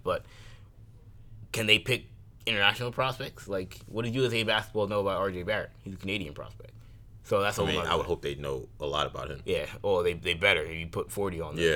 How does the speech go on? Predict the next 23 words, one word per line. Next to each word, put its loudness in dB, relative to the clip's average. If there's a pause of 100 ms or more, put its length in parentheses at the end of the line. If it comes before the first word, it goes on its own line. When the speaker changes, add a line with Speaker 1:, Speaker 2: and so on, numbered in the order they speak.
(220)
Speaker 2:
Yeah. -2
Speaker 1:
<laughs> -4
you 2
know, 4
last 2
summer. -4
But 0
Speaker 2:
They 10
learned 8
a 4
lot 6
about 0
him -4
last 4
year 0
that 2
they -2
didn't -2
know 0
about -6
him. -10
Speaker 1:
<laughs> 0
Um, 2